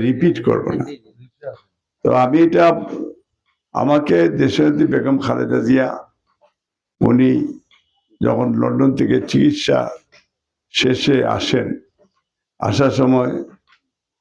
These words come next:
আমাকে ওনার সাথে করেই কাতারি এয়ার অ্যাম্বুলেন্স আমাকে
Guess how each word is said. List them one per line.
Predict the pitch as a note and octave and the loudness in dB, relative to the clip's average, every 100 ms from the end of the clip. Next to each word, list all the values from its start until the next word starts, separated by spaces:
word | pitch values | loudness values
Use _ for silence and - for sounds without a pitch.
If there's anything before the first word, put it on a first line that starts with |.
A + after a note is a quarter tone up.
| - | -4
আমাকে | A#2+ A#2+ B2+ B2 A2+ - - _ _ _ _ - | -4 -2 -2 -2 -2 -8 -12 _ _ _ _ -2
ওনার | A#2+ A2+ - | -2 -2 -2
সাথে | A2 - - | -2 -2 0
করেই | C3 A#2+ A2 - - | 0 0 -2 -4 -4
কাতারি | - A2+ B2+ A#2 B2 | -4 -2 -2 -2 -2
এয়ার | - A#2 - | 0 0 -2
অ্যাম্বুলেন্স | A2+ A1 A2+ A2 - - - _ _ _ _ _ - | 0 0 0 -2 -6 -14 -20 _ _ _ _ _ -4
আমাকে | G2+ A2 | -2 0